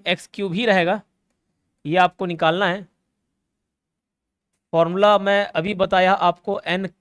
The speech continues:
क्यूब माइनस थ्री एन रहेगा। ध्यान रखना x plus one by x आपको क्या दिया गया है,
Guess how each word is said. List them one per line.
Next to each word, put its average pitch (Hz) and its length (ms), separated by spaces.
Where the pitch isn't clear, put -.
क्यूब 208 260
माइनस 160 480
थ्री 175 460
एन 185 200
रहेगा। 156 380
ध्यान 151 360
रखना 190 340
x 185 200
plus 196 260
one 190 260
by 190 160
x - 220
आपको 160 320
क्या 180 240
दिया 185 240
गया 180 180
है, 196 160